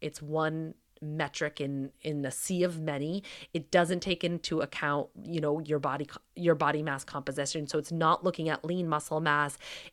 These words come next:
versus fat mass. It's not doing that. You're right. There are ways to do that. Um, I believe a dexa scan is one of them. These are not things that I do in my practice, um, but there are ways to compute your body fat.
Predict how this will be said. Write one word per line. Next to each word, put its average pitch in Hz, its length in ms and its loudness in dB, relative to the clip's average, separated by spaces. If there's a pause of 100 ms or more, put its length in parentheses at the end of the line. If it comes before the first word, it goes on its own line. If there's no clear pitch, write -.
(200)
versus 160 500 4
fat - 320 2
mass. - 260 -8
It's - 160 -12
not 147 260 -2
doing 135 220 -4
that. 135 200 -6
You're 147 120 -4
right. 139 260 -4 (380)
There 196 140 12
are 190 100 12
ways 190 340 6
to 202 120 2
do 170 160 4
that. 165 340 8
Um, 151 300 2
I 160 60 -2
believe 170 340 2
a 147 80 2 (520)
dexa 170 420 4
scan 175 420 2
is 151 240 -2
one 147 180 0
of 156 80 0
them. 165 240 6
These 185 160 0
are 185 80 6
not 160 180 4
things 156 180 -2
that 147 100 4
I 143 80 0
do 147 220 0
in 139 100 0
my 139 160 -4
practice, 170 760 -2
um, 143 460 -2 (260)
but 180 120 2
there 196 220 10
are 170 240 12
ways 165 440 4
to - 180 -4
compute 147 640 -4
your 139 400 2
body 135 720 -2
fat. - 760 4